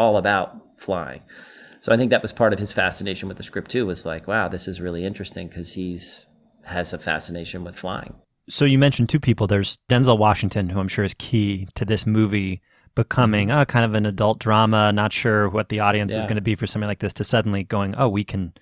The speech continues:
Speaker 2: we can sell this movie." And then there's Robert Zemeckis, who you
Speaker 1: Yeah.
Speaker 2: mentioned before, when you're the writer, you're sort of playing God. When the movie's being shot, the director is sort of the god of,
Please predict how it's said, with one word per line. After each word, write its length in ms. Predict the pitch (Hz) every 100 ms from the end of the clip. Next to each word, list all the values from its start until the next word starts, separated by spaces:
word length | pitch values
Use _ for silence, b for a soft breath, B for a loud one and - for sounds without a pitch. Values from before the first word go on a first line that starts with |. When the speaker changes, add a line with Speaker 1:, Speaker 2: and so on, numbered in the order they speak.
| b b
Speaker 2:
we 80 | 120
can 100 | 110
sell 260 | - 113 101
this 200 | 95 -
movie." 460 | 98 87 90 104 - b b b b b _
And 180 | 117 117
then 160 | 139
there's 200 | 123 98
Robert 240 | 101 101 90
Zemeckis, 680 | 104 101 - 87 - - - -
who 300 | 107 98 98
you 140 | 98
Speaker 1:
Yeah. 60 | 113
Speaker 2:
mentioned 280 | 104 - 101
before, 300 | - 175 120
when 120 | 104
you're 140 | 104
the 100 | 101
writer, 360 | 90 104 110 101
you're 180 | 92 92
sort 200 | - 95
of 60 |
playing 260 | - 95 95
God. 380 | 110 113 95 95 b b b _
When 400 | 107 104 98 98
the 80 | 104
movie's 300 | 107 131 95
being 160 | 107 95
shot, 380 | - 202 - -
the 80 |
director 580 | 95 - 107 110 - 85
is 80 | -
sort 180 | - -
of 60 | -
the 80 | -
god 380 | - - - -
of, 160 | -